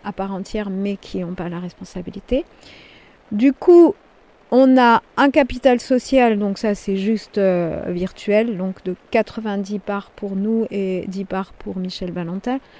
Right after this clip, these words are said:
Finance, même si, au niveau du compte courant, il nous a prêté plus que la moitié. Et on gère ça comme ça. Donc ça veut dire que l'argent pour acheter, c'est arrivé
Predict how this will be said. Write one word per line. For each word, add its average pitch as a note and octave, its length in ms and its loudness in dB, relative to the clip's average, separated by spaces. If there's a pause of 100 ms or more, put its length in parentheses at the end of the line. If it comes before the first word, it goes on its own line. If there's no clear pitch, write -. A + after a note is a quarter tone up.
(180)
Finance, A#3 440 -4
même G#3 180 0
si, B3+ 380 -4 (1000)
au G#3 120 -2
niveau G#3+ 260 2
du G#3 140 0
compte G#3+ 180 -2
courant, A3 440 -2
il A3 100 -4
nous G3+ 160 -4
a F#3+ 80 -4
prêté G3 400 -6 (120)
plus - 220 -8
que G#3 100 -8
la F3+ 140 -4
moitié. G3+ 380 -8 (1200)
Et C#4 260 8 (220)
on C#4+ 160 4
gère C4+ 240 4
ça D#4+ 160 0
comme C#4 180 4
ça. A3 220 -2
Donc A#3 200 -2
ça D4 140 2
veut D4 160 4
dire B3+ 280 -2
que G3+ 280 0 (220)
l'argent B3 640 2
pour A3+ 180 -6
acheter, B3+ 500 0 (640)
c'est - 300 4
arrivé B3 560 4